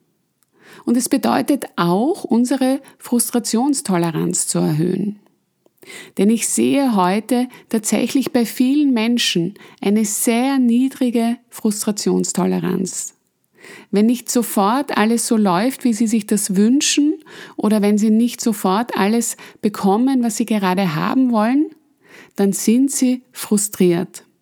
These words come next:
Das liegt natürlich zum einen auch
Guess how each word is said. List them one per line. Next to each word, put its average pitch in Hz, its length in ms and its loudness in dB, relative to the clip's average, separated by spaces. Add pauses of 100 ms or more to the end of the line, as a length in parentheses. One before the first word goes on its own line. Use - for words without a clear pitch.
(1160)
Das 202 200 -2
liegt 233 260 0
natürlich 233 460 2
zum 220 180 2
einen 202 380 2
auch 202 400 0